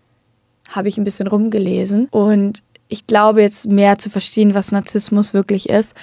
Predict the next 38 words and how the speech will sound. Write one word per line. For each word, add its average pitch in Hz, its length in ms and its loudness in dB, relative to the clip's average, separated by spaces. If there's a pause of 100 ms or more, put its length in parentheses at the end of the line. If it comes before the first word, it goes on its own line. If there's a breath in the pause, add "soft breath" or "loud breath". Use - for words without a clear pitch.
(140 loud breath)
Auch - 160 -12
wenn 208 220 4
das 202 180 0
meine 196 340 2
Recherche 208 460 -2
jetzt, 196 240 -6
ich 214 100 -6
habe 285 160 2
auch 294 60 2
schon 294 120 0
mal 269 80 2
über 247 100 2
Narzissmus 226 500 0
geredet, 214 560 0
fällt 196 220 -4
mir 180 100 -2
gerade 185 200 -2
ein. 196 300 0
Aber 208 460 2 (380)
ich - 120 -12
wollte 220 220 2
das 220 180 2
nur 226 80 2
noch 220 100 4
mal 214 140 4
am 208 60 4
Rande 208 300 4
erwähnen, 240 460 6 (300 loud breath)
dass 214 240 0
im 233 200 4
Prinzip 302 500 4 (160 loud breath)
für - 160 2
einen 226 180 6
Narzissten 302 880 2
nur 294 200 6
das - 680 -2
wirklich 311 540 2 (180)
ist, - 220 -8